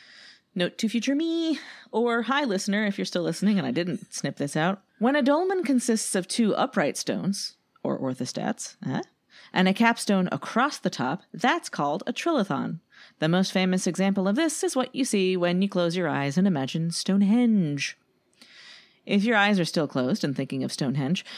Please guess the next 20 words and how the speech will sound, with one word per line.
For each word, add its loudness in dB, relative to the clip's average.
you 6
might 2
also 4
be 4
seeing -2
a 4
stone 0
circle. -2
Stone 0
circles -2
are 0
sometimes 0
known 0
by -2
the -4
term -6
cromlech, 0
a 0
Welsh -2
word. -4